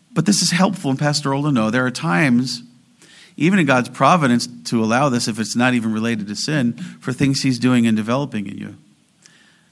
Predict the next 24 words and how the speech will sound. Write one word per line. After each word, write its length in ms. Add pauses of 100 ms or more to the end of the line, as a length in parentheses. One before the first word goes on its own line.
(1000)
There 120
are 80
times 380
when 120
you 120
might 300
lack 360
a 60
sense 320
of 100
assurance, 680 (420)
yet, 680
that 280
being 220
said, 300
they 120
continue. 720 (400)
Are 320
they, 480
true 260
believers, 720
never 720
utterly 460
destitute 800